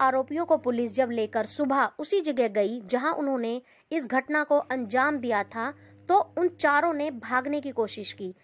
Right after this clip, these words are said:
इसी को लेकर पुलिस को एनकाउंटर करना पड़ा और चारों को वहीं on the spot मार दिया गया। इस एनकाउंटर से सबको यह सबक मिलेगा कि आगे यदि कोई भी ऐसी घटना को अंजाम देने की कोशिश करेगा,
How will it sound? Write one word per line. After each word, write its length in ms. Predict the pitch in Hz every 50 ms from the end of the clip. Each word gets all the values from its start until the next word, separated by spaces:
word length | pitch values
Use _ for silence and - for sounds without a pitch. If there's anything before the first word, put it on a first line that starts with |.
| _ _ _ - - _ _ _ _ -
इसी 260 | 320 349 339 - 440 427
को 120 | - 349
लेकर 300 | 285 247 220 - 233 214
पुलिस 340 | - - 285 277 294 262 -
को 200 | - 277 294 294 -
एनकाउंटर 460 | 254 247 240 - 233 220 220 226 220
करना 300 | 208 - 214 208 202 196
पड़ा 300 | 196 - 208 196 208 208 -
और 100 | - 190
चारों 420 | - - - 294 277 294 302 330 320
को 220 | 320 - 294 285
वहीं 360 | 220 208 247 262 277 302 277 - -
on 200 | 254 285 294 302
the 220 | 277 285 269 - -
spot 320 | 247 226 240 247 - - 254
मार 300 | 233 233 240 233 214 190
दिया 260 | 190 214 196 180 170
गया। 260 | 180 175 165 160 175 _ _ _ _ _ _ _ _ -
इस 200 | - - - - -
एनकाउंटर 540 | 277 277 285 277 285 254 247 254 240 302 302
से 320 | 285 - 285 262 254 240 - _ - - _ _
सबको 420 | - - - 359 403 392 - - 427
यह 180 | 392 359 311
सबक 280 | 294 - 277 247 262 269 269
मिलेगा 380 | 247 196 226 214 208 220 202 202
कि 180 | - 277 - - -
आगे 360 | 247 269 277 294 277 214 185 202
यदि 200 | 262 269 285 349
कोई 360 | 349 - 311 311 359 381 370
भी 280 | 285 262 247 208 196 - - - - - - - -
ऐसी 280 | 269 302 302 - 415 403
घटना 360 | 269 285 294 - 311 311 302
को 120 | 302 320
अंजाम 580 | 320 - - 269 269 254 208 262 269 302 349 339
देने 240 | 302 285 262 254 247
की 120 | - 269
कोशिश 360 | 247 - 262 240 - 277 240
करेगा, 480 | - - 262 233 226 220 226 233 240